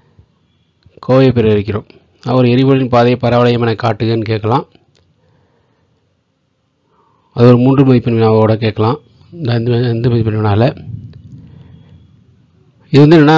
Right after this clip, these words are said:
ஒரு கிடைத்தளத்துடன் ஒரு குறிப்பிட்ட கோணத்தில் எரியப்படும் பொருளின் இயக்கம் வந்து நம்ம படத்துல பார்க்குறோம். இங்க பாருங்க, தீட்டா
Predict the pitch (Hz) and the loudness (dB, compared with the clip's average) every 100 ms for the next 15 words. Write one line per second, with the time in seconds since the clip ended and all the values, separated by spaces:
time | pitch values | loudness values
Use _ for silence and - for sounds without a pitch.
0 | 160 135 151 156 151 156 170 143 147 139 | 2 2 0 2 0 2 0 2 0 2
1 | 139 139 147 143 135 131 131 127 123 117 | 0 2 2 2 2 2 0 0 0 -2
2 | 110 104 127 123 120 107 98 - _ _ | -4 -2 0 2 0 -2 -8 -16 _ _
3 | - - _ _ _ _ _ _ _ - | -20 -20 _ _ _ _ _ _ _ -6
4 | 123 - 120 120 139 120 113 123 _ _ | -4 0 -2 0 2 2 0 -6 _ _
5 | _ _ _ _ _ _ 131 120 117 113 | _ _ _ _ _ _ -6 -2 -2 -2
6 | 113 110 104 107 - - _ _ _ _ | -2 -2 -2 -4 -8 -20 _ _ _ _
7 | _ _ _ _ _ _ _ _ - 123 | _ _ _ _ _ _ _ _ -4 0
8 | 123 131 120 110 127 | 2 2 -2 -4 -2